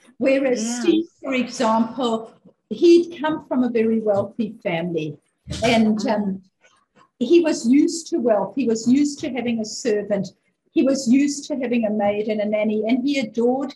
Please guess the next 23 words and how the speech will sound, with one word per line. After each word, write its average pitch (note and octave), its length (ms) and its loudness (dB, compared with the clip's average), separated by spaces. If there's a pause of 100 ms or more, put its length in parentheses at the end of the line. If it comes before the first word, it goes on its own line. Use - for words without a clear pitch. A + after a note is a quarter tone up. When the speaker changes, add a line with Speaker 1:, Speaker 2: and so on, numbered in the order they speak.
(140)
Speaker 1:
Kate. F3 320 -6 (460)
And B3+ 140 4
there C4 100 2
was B3 140 0
an B3+ 100 2
Speaker 2:
Ah. B3+ 40 0
Speaker 1:
experience, - 520 -10
I C4+ 40 0
won't D#4 280 0
give C4+ 160 -4
too - 200 -6
much A#3+ 240 0
here, B3 120 -4
but A3+ 100 -6
just C#4+ 220 -8
very C4 220 -4
briefly, B3 420 -4
she C#4 240 -4
landed B3+ 300 -2
up A3+ 140 -8
in A3 160 -6
hospital C#4+ 520 -8
briefly, G3+ 720 -6